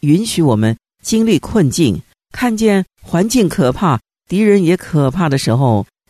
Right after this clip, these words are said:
其实神要我们看见自己在基督里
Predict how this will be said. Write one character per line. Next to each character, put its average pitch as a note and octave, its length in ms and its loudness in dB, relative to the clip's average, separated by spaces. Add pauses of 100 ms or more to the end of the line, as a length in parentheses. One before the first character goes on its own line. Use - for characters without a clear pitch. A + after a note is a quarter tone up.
其 E3 200 -2
实 G3+ 140 0
神 D3+ 240 0
要 F3 140 0
我 A2 100 0
们 A2 120 0
看 E3 240 -2
见 B2+ 200 0
自 C3+ 180 -2
己 G2+ 260 -2 (280)
在 E3+ 360 0
基 D#3+ 260 -2
督 E3 180 2
里 A2 200 0